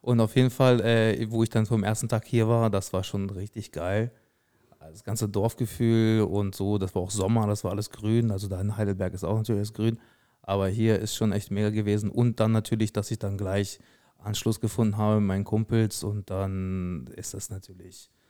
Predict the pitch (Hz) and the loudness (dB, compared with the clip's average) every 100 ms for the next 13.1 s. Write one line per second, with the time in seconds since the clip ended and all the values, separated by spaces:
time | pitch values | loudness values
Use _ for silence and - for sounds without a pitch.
0 | _ _ _ - 117 113 113 - 135 - | _ _ _ 0 4 4 4 2 0 2
1 | 131 127 123 120 120 - 117 107 107 - | 2 4 4 4 4 2 2 4 0 2
2 | 107 107 113 110 104 104 123 117 - 107 | 2 4 2 2 0 -4 -6 -6 -2 -2
3 | - 117 120 117 117 113 98 98 95 98 | 2 2 4 4 4 4 2 2 0 0
4 | - _ _ _ - 107 123 113 110 113 | -4 _ _ _ -10 -4 0 2 6 6
5 | 110 110 101 107 113 117 104 107 107 107 | 6 4 4 6 6 6 4 4 4 2
6 | - 110 113 110 107 104 104 - 110 101 | -2 -2 2 4 2 0 -4 -2 -2 -2
7 | 104 113 104 101 104 104 101 117 110 113 | 0 0 0 0 2 2 0 0 2 4
8 | 107 107 104 - 110 110 110 107 107 107 | 2 0 -4 -2 -4 -4 -8 -12 -18 -18
9 | - 110 117 127 117 113 104 117 104 117 | -14 -10 -2 2 4 6 6 4 4 0
10 | - _ _ _ _ 104 104 110 120 117 | -2 _ _ _ _ -14 -2 2 4 4
11 | 110 107 110 92 104 107 113 113 110 113 | 2 0 2 2 2 4 2 0 0 2
12 | 131 131 - 117 104 117 110 104 104 98 | 4 4 2 2 4 2 2 0 0 0
13 | 120 | 0